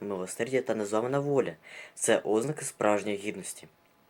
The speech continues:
Під час війни захист гідності перетворюється на боротьбу за суверенітет та незалежність держави.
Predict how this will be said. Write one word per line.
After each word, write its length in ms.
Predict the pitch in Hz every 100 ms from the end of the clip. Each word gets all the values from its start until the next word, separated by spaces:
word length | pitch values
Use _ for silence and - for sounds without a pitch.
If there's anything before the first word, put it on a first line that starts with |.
| _ _ _ _ _ - - - - - -
Під 100 | -
час 300 | 151 160 151
війни 240 | 139 131
захист 360 | 110 113 107 98
гідності 440 | 98 127 143 -
перетворюється 600 | 143 120 104 110 107 -
на 60 | 104
боротьбу 480 | 95 95 92 101 131
за 120 | 135
суверенітет 640 | - 123 107 101 104 110
та 80 | -
незалежність 500 | 101 98 95 92 95
держави. 480 | 104 101 110 95